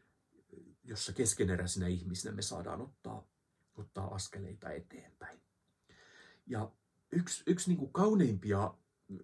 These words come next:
ilosanoman puolia tuossa kylväjävertauksessa, missä on myös, myös niin kuin Jumalan sanoma hulluutta ja, ja sitä, miten Jumalan valtakunta toimii ihan eri tavoin kuin, kuin mun typerä logiikkani,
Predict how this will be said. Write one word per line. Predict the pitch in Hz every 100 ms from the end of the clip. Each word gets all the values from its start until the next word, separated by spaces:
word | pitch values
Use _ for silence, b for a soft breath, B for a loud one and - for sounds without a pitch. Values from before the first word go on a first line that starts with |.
| -
ilosanoman | - 175 156 113 98 90 101
puolia | 110 135 101 92
tuossa | 90 - -
kylväjävertauksessa, | 123 113 92 90 101 101 - - - - - - - B B B B B
missä | 117 98 -
on | 107
myös, | 117 120 101 -
myös | 127 127 117
niin | 110
kuin | 104 117 - - _ _ b b b _ _ - 90 B B _ - _ -
Jumalan | 143 135 107 104
sanoma | 123 113 104 131
hulluutta | 151 110 87 - - _ - - B B B _
ja, | 101 95 -
ja | 117 - -
sitä, | - 120
miten | 113 117 107
Jumalan | 110 98 95
valtakunta | 107 101 92 95 92
toimii | 101 98 104
ihan | 113 123 104
eri | 110 95
tavoin | 98 101 87 85
kuin, | 85 104 - -
kuin | 101 104 - _ - -
mun | 107 120 104
typerä | 98 92 95 95
logiikkani, | 104 110 95 - 95